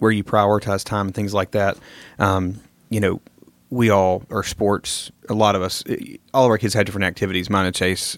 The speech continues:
our, our kids, um, really s-, schedule center around soccer. And, you know, we've talked about that before, how, you know, uh, we, you know,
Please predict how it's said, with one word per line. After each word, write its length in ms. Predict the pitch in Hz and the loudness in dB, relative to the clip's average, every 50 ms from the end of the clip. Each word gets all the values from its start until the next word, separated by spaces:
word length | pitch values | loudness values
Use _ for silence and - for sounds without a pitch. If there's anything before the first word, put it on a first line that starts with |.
| - - | -10 -8
our, 240 | 90 - - 98 - - | -6 -4 -4 -4 -4 -2
our 140 | 101 101 95 | 0 0 0
kids, 480 | - - - - 104 95 90 - - - | -2 -4 -2 0 0 0 2 0 -2 -2
um, 360 | - 92 80 87 - - - - - - _ _ | -2 -4 -4 -6 -8 -10 -12 -16 -20 -20 _ _
really 260 | - 104 101 98 92 | 0 2 2 2 0
s-, 200 | 98 - - - - _ _ - 117 - 78 | -2 -6 -14 -20 -20 _ _ -20 -20 -20 -16
schedule 400 | - - - - 113 104 101 95 | -8 -6 -2 0 2 2 2 0
center 180 | - 110 98 | 0 0 2
around 200 | 95 95 95 98 | 2 0 0 -4
soccer. 380 | - - 107 98 98 - - 92 | -2 0 0 0 0 0 -2 -4
And, 100 | 90 - - - - - - - - - - - | -4 -4 -8 -16 -20 -20 -20 -20 -16 -10 -4 0
you 80 | 127 | 2
know, 80 | 127 127 | 4 4
we've 120 | 135 135 | 2 2
talked 220 | - 160 156 160 151 | 2 0 0 0 0
about 200 | 113 98 95 - | -2 -2 -2 -2
that 120 | 95 87 | -4 -6
before, 360 | - 92 - - 101 95 95 | -6 -8 -8 -6 -4 -4 -2
how, 360 | 95 104 98 95 95 95 95 95 _ _ _ _ _ _ _ _ _ _ _ _ _ _ _ - - | -2 0 0 0 0 0 -2 -6 _ _ _ _ _ _ _ _ _ _ _ _ _ _ _ -12 -4
you 120 | - 120 | 0 2
know, 200 | 110 104 95 98 | 4 4 4 2
uh, 220 | 98 107 107 110 110 | 2 2 2 2 2
we, 260 | 104 110 110 87 - | 2 2 0 -2 -6
you 80 | - 104 | -8 -8
know, 200 | 95 95 87 - | -6 -8 -8 -10